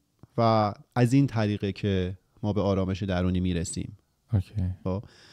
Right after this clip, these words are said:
Speaker 1: این همین آقای اپیکتیتوس میگه که، اه، ما از اتفاقاتی که تو زندگی برامون میفته رنج نمیبریم. ما از قضاوتی که راجع به اون اتفاقات می‌کنیم توی سر خودمونه که رنج میبریم. خب،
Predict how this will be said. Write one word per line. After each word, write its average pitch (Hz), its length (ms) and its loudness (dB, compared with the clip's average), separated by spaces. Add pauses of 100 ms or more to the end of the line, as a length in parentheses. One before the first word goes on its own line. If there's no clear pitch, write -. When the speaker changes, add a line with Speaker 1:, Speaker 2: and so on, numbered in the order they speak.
(560)
Speaker 1:
این 143 220 2
همین 151 220 4
آقای 131 300 4
اپیکتیتوس 120 560 -2
میگه 120 200 0
که، 135 380 -2 (600)
اه، 104 320 0
ما 143 140 6
از 160 100 4
اتفاقاتی 135 540 4
که 165 60 4
تو 151 100 0
زندگی 120 380 2
برامون 113 440 4
میفته 113 340 4
رنج 123 340 2
نمیبریم. 87 520 0 (1400)
ما 143 120 6
از 151 180 2
قضاوتی 131 540 6
که 151 140 2
راجع 113 240 4
به 113 60 0
اون 110 140 0
اتفاقات 104 580 -2
می‌کنیم 101 480 -2
توی 98 200 -6
سر 95 240 -2
خودمونه 92 500 -2
که - 120 -12
رنج 85 320 -12
میبریم. 78 380 -12 (760)
خب، 104 240 -6